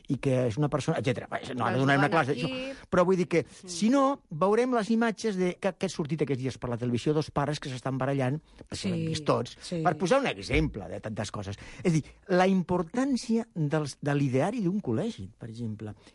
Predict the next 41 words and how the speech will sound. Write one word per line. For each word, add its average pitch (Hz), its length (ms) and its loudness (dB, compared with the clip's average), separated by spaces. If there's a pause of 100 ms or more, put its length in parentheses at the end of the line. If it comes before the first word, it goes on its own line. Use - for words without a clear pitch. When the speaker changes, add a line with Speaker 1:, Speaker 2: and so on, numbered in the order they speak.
(120)
Speaker 1:
que 165 120 2
si - 220 0
un 247 200 2
col·legi, 202 360 0 (120)
el 139 100 -2
seu 208 220 -2
ideari 165 340 0
simplement, 143 640 0 (360)
que 160 120 4
treguin 240 400 2 (280)
les 165 280 2
millors 180 320 4
notes, 180 420 0 (220)
que - 100 -10
està - 320 -4
molt 160 260 6
bé, 139 280 -4 (720)
però 156 140 2
si, 156 160 -4
si 180 260 -2
és 208 100 0
simplement 170 480 0
això, 175 280 -4 (380)
no 143 100 2
estem 160 300 -2 (580)
arribant 113 360 -4
a 170 40 0
lo 151 80 0
que 113 80 -4
estem 127 200 -4
dient 120 220 -2
avui, 98 260 -6 (480)
que 117 100 -4 (120)
s-, - 140 -18 (160)
sense 120 420 0
valors 180 500 0 (160)
ens 131 180 -2
trobem 143 400 0
amb 101 180 -10
una 113 120 -8
societat 139 360 -4